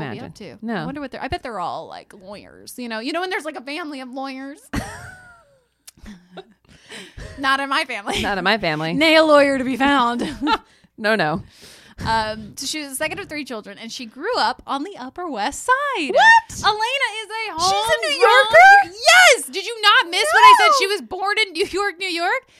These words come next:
Speaker 2: Oh.
Speaker 1: I did the brand, brand, brand, brand, and everything. I don't just brand, brand, brand, brand for nothing, you jerk.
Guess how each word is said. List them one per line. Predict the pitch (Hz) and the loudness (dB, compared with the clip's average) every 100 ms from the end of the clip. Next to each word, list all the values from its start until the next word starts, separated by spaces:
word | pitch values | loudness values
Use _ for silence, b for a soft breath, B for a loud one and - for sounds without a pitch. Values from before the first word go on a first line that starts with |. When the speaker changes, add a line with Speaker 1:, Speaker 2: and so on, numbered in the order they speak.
| b | b
Speaker 2:
Oh. | 320 | 4
Speaker 1:
I | 269 | 8
did | 392 | 8
the | 587 | 4
brand, | - 494 554 | 4 6 6
brand, | 523 508 | 4 -2
brand, | 480 508 | -2 4
brand, | 523 523 539 | 6 6 4
and | 539 587 | 4 2
everything. | - 440 381 277 240 240 _ _ _ _ _ B B B B | 0 -4 -2 -2 -4 -10 _ _ _ _ _ B B B B
I | 381 | 0
don't | 622 554 | 0 0
just | 453 269 | -6 0
brand, | 302 285 320 | 2 4 2
brand, | 302 | -4
brand, | 311 302 262 | -2 0 2
brand | 269 320 302 | 2 2 0
for | 285 | 0
nothing, | 247 285 - 294 247 | 0 0 0 -6 -4
you | 277 254 262 | -6 -6 -8
jerk. | 214 220 254 | -6 -2 2